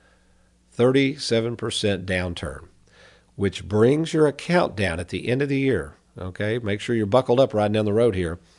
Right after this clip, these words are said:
Brings your original three hundred thousand down to a hundred and eighty-four thousand and some change. One hundred and eighty-four thousand. So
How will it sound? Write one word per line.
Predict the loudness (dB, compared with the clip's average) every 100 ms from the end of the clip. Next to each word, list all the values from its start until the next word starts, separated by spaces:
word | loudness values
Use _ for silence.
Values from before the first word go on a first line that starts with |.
| -20 -20 _ _ _ _ 0
Brings | 4 4 4
your | 0 2
original | 4 2 2 0
three | 2 0
hundred | 2 -2 -2
thousand | 0 0 0 -2
down | 0 0
to | -4
a | -8
hundred | -4 0 0 -2 -6
and | -10 -10 -4
eighty-four | 0 0 -2 -8 -4 -2 0
thousand | 0 -2 -2 -6
and | -8
some | -8 -10
change. | -4 -4 -4 -10 -18 -12
One | -2 -2
hundred | 0 0 2
and | 2
eighty-four | 0 -2 -4 -6
thousand. | -4 -6 -6 -10
So | -2 0